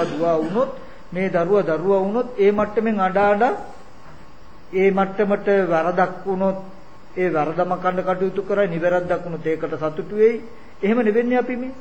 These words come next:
දරුවන්ට උපකාර කරනවා, උපස්ථාන කරනවා කිය කිය මේ ඇත්ත වෙලානේ ලෝකෙට. ලෝකෙ ඇත්ත වෙලානේ. මේ මට්ටම හදන්න නෙමෙයි.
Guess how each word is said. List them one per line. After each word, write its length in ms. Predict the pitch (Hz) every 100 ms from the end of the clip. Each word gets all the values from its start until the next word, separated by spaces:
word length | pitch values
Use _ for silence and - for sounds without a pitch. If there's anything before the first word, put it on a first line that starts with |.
| -
දරුවන්ට 540 | 170 170 180 185 185 185 185 175 - - -
උපකාර 520 | 156 185 185 180 180
කරනවා, 400 | 175 175 180 190
උපස්ථාන 560 | 170 180 170 196 180 180
කරනවා 340 | 180 180 196
කිය 180 | 185 196
කිය 160 | 196 214
මේ 200 | 190 190
ඇත්ත 240 | 165 - 214 208 -
වෙලානේ 400 | 180 233 262 262
ලෝකෙට. 380 | 262 269 269 - - - - - - - - -
ලෝකෙ 320 | 170 208 226
ඇත්ත 180 | 196 -
වෙලානේ. 460 | 254 254 262 233 214 - -
මේ 180 | 185 202
මට්ටම 380 | 214 214 247
හදන්න 420 | 226 240 247 247 254
නෙමෙයි. 280 | 247 226